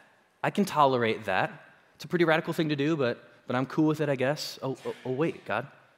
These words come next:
You want, you want me to?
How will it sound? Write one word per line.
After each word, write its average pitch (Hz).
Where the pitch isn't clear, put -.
You 123
want, 135
you 120
want 110
me 151
to? 320